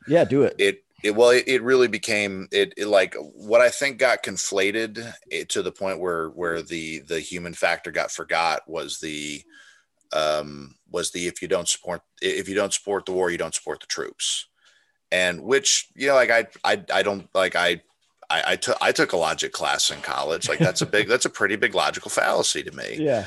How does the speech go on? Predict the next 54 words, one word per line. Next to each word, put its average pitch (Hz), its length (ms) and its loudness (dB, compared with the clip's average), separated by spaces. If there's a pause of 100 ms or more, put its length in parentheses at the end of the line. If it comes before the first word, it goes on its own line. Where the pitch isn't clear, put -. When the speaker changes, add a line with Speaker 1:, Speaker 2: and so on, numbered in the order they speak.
(160)
Speaker 1:
right. 101 180 -8
Speaker 2:
And, 113 300 2
and 127 220 2
'cause 156 120 -4
I 156 100 4
could, 147 180 -2
like, 143 220 2
no, 196 120 4
I 139 140 6
can 165 180 -6
support - 380 0
the 104 40 -6
fuck 139 280 0
out 90 100 4
of 78 80 -4
the 80 60 -6
troops. - 320 -6
Like, 80 100 -4
I, 117 160 4 (400)
I, 135 220 4 (120)
I, 143 200 2 (340)
I, 107 220 2 (100)
I 82 160 0
love, 95 300 4
I - 80 2
love 123 240 4
the 95 80 -8
troops, - 640 -2
uh, 78 360 2
Speaker 1:
Mm-hmm. 113 160 -8
Speaker 2:
because, 82 640 -2
uh, 78 360 0 (240)
they're, 80 300 -4 (100)
they're 80 160 -2
me 85 360 -2
and 82 160 -4
fucking 82 300 -2
everybody 80 380 -4
that 73 180 -4
I 76 60 -8
know 82 400 0
and 78 160 -4
a - 20 -2
whole 87 160 -2
bunch 82 240 -4
of 76 100 -12
really 80 220 -8
fucking 78 360 -4
good 69 180 -12
people 120 260 -6
that 76 140 -8
I've 76 160 -10
met. 69 240 -4 (680)
And, 90 460 0